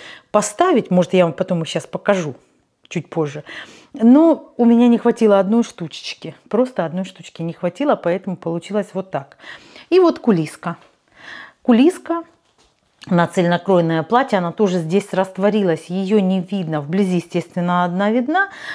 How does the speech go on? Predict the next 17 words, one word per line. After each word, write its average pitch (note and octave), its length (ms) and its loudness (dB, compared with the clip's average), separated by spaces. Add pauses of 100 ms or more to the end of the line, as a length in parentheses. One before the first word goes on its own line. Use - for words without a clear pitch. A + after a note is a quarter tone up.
(120)
а - 80 0
так C#4 240 -2
она F#3 160 0
полностью, D4 560 -2
полностью G#3+ 600 0
повторяет F3 720 0
у G3 60 0
нас E3+ 220 -2 (480)
полосочки F#3+ 600 0
как G3+ 300 -2
в G#3 40 2
одну, G#3+ 280 4
так G3+ 220 -2
и G3+ 40 2
в F3 60 -2
другую F#3+ 380 -2
сторону, D#3+ 480 -4